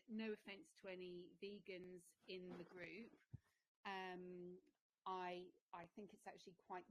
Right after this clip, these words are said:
difficult to be healthy, uh, following a vegan diet, and also the current U K, U S,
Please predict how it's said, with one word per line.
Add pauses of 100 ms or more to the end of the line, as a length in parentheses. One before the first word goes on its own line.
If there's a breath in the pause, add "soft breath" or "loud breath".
(100)
difficult
to
be
healthy, (560 soft breath)
uh, (120)
following
a
vegan
diet, (200)
and
also (120)
the (140)
current (560)
U (160)
K, (240)
U
S,